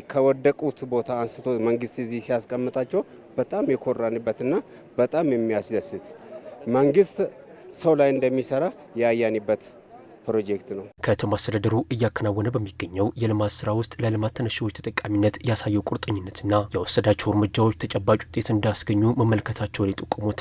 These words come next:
Speaker 2: ጎብኚዎች በገላንጉራ የተቀናጀ የመኖሪያ መንደርና ሌሎች አካባቢዎች በተከናወኑ የልማት ስራዎች መደሰታቸውን ገልጸዋል። በመዲናዋ የተከናወኑ የልማት ስራዎች ለታለመላቸው ዓላማ እንዲውሉ የበኩላቸውን እንደሚወጡና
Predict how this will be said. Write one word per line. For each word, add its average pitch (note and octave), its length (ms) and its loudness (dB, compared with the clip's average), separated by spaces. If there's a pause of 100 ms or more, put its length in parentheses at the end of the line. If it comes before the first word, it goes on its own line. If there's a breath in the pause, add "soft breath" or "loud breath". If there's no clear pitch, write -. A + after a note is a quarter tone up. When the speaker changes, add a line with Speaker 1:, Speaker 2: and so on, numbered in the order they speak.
(120)
Speaker 2:
ጎብኚዎች F2 540 -6 (100)
በገላንጉራ G#2 600 2 (120)
የተቀናጀ G#2+ 460 -2
የመኖሪያ G#2 400 2
መንደርና F#2+ 420 0 (120)
ሌሎች G#2+ 300 2
አካባቢዎች G#2 560 2 (100)
በተከናወኑ A2 600 2
የልማት F#2+ 380 2
ስራዎች F#2+ 420 -2
መደሰታቸውን G2+ 800 0
ገልጸዋል። F#2 560 -4 (300)
በመዲናዋ A2 540 6 (120)
የተከናወኑ A2+ 540 0
የልማት G#2 300 2
ስራዎች A#2 340 0
ለታለመላቸው G#2 680 0
ዓላማ G2+ 220 0
እንዲውሉ F#2+ 480 0
የበኩላቸውን A2 600 0
እንደሚወጡና G2 500 -2